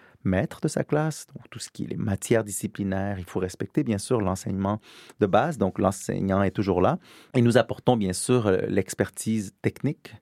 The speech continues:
l'expertise humaine nécessaire pour un projet aussi compliqué que l'intelligence artificielle, par exemple, ou la création de jeux vidéo, qui, eux, nécessitent beaucoup de logiciels, beaucoup de temps de travail au-, autour de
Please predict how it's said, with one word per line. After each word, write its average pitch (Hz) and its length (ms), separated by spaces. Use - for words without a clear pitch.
l'expertise 98 560
humaine 101 440
nécessaire 98 520
pour 92 200
un 90 60
projet 98 580
aussi 113 300
compliqué - 480
que 92 240
l'intelligence 90 720
artificielle, - 560
par 92 160
exemple, 98 520
ou 107 120
la 92 140
création 104 420
de 95 60
jeux 98 80
vidéo, 139 460
qui, - 200
eux, 107 160
nécessitent 104 520
beaucoup 113 260
de 98 120
logiciels, 135 840
beaucoup 107 280
de 95 100
temps 104 140
de 107 40
travail 101 360
au-, 95 160
autour 98 340
de 90 180